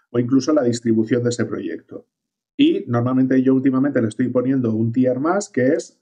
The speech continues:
eh, si incorpora herramientas de testing para ese framework de manera e-, específica. Entonces, en este sentido se podría decir que no solamente es una biblioteca de funcionalidades, sino que aparte me incorpora una serie de características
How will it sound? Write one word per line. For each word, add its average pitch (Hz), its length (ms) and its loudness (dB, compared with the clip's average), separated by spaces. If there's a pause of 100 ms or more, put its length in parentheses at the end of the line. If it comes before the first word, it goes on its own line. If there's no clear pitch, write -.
eh, 117 140 -6
si 127 280 -2
incorpora 131 600 0
herramientas 123 520 0
de 107 80 -2
testing - 560 -8 (540)
para 113 160 0
ese 117 180 -2
framework 117 460 0
de 113 80 2
manera 110 380 -4
e-, 107 160 -4
específica. - 720 -8 (400)
Entonces, 131 360 0 (180)
en 120 120 -2
este 127 200 0
sentido 143 360 2
se 147 140 -2
podría 139 260 2
decir 170 300 0
que 120 100 -4
no 127 100 -2
solamente 131 460 0
es 156 140 -2
una 120 160 -2
biblioteca 123 400 -2
de 131 100 -6
funcionalidades, 139 600 -2
sino 127 180 -2
que 113 80 -4
aparte 135 380 0
me 127 120 -4
incorpora 123 520 -2
una 135 260 0
serie 135 360 0
de 110 120 -4
características 135 1160 -2